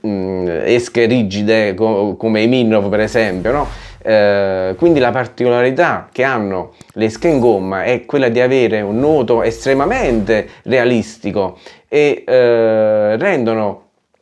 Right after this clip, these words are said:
anche con un semplice recupero lineare a dar vita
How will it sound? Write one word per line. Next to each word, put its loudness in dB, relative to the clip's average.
anche 0
con 0
un 0
semplice 0
recupero 2
lineare -2
a -4
dar 0
vita 0